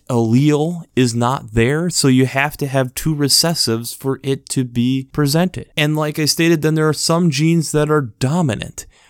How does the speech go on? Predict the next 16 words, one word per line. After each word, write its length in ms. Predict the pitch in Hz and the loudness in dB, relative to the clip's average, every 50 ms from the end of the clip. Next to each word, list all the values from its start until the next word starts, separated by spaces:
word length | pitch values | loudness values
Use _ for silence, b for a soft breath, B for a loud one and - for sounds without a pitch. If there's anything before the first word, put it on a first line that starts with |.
| b | b
which 280 | b 131 135 131 - - | b 0 2 2 0 0
then 220 | 151 147 147 147 | 0 0 2 2
will 140 | 147 139 147 | 2 0 0
just 400 | 135 120 143 139 123 117 110 104 | 0 2 0 0 0 -2 -10 -6
dominate 720 | - 127 123 143 160 160 156 151 147 143 143 147 151 - - _ - | -2 -2 0 2 2 2 0 0 0 0 0 0 -2 -4 -8 _ -2
over 560 | 151 151 170 170 139 135 123 117 117 117 113 b b b b b b | 2 2 2 2 2 2 2 2 2 -2 -4 b b b b b b
the 180 | 120 123 135 - | 0 0 2 2
other 440 | 139 139 139 147 143 143 139 135 131 - | 0 0 2 2 0 0 0 -2 -4 -4
allele. 640 | 127 120 117 120 143 175 180 123 - - - _ _ | -4 -2 0 0 0 0 0 -2 -4 -8 -16 _ _
And 140 | - 120 127 | 0 2 2
then 140 | 147 165 185 | 4 4 4
you 80 | 185 180 | 4 4
have 240 | 170 180 175 151 | 4 4 4 4
some 420 | - - - - 160 180 202 196 160 | 4 2 4 4 2 2 2 0 0
genes 720 | 127 101 107 113 107 110 113 131 160 170 - - - - _ - | 0 0 2 2 2 2 0 0 -2 -2 -4 -6 -8 -8 _ -8
that 420 | 120 107 123 131 139 139 143 143 | -4 2 2 2 2 2 0 -4